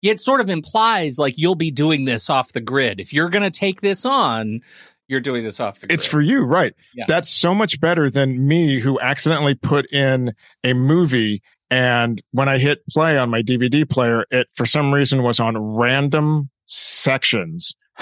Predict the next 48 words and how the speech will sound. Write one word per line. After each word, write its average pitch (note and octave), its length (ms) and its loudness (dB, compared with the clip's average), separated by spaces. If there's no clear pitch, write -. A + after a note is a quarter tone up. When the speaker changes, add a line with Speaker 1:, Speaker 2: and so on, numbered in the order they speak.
Speaker 2:
It C3 180 0
would C#3 100 2
just, D3+ 240 0
Speaker 1:
<laughs> - 260 -4
Speaker 2:
it F3 40 2
would E3 180 2
skip - 480 0
Speaker 1:
<laughs> C#3+ 60 2
Speaker 2:
chapters C#3 680 0
randomly. C3 680 0
And C#3+ 180 0
I'm D#3+ 140 0
like, C#3 220 2
"This G#3 160 2
is D4 120 0
an D#3 80 2
interesting D3 560 0
nonlinear D3 600 2
story. F3 380 0
Why A#2 240 0
did G3+ 80 0
they E3+ 160 2
choose F3+ 300 -2
to C#3+ 80 -4
do D#3+ 180 2
it A#3 80 -2
this - 180 0
way?" A2 280 0
Until C#3 280 2
about C3 220 0
halfway C#3 400 0
through, D#3+ 320 0
and B2+ 80 0
I'm A#2+ 140 -2
like, G#2+ 180 -2
"Wait, B2+ 260 2
now B2 280 0
they're F3+ 100 0
showing F3 300 2
the D#3 60 -2
credits? D#3+ 520 -2
What?" C3+ 380 0
Speaker 1:
You B3 80 0
can B3 200 0
put, F4+ 200 0
can D#4 140 -2
you B3 140 0
do, C#4 260 -2